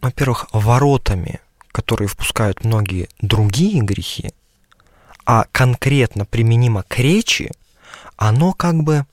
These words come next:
расслабляет нас внутренне. Это как, знаете, с употреблением ненормативной лексики в разговоре. Оно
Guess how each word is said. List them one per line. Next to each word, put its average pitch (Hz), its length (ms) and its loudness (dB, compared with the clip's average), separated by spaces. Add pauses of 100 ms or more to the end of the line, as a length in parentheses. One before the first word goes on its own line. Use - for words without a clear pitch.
(480)
расслабляет 127 1200 0 (300)
нас 107 400 -2
внутренне. 104 800 -2 (880)
Это 160 240 -2
как, - 460 -4 (240)
знаете, 135 420 -4
с - 200 -8 (100)
употреблением 139 920 0
ненормативной 123 840 0
лексики - 640 -2 (340)
в 104 80 -2
разговоре. 107 720 -2 (1900)
Оно 123 460 4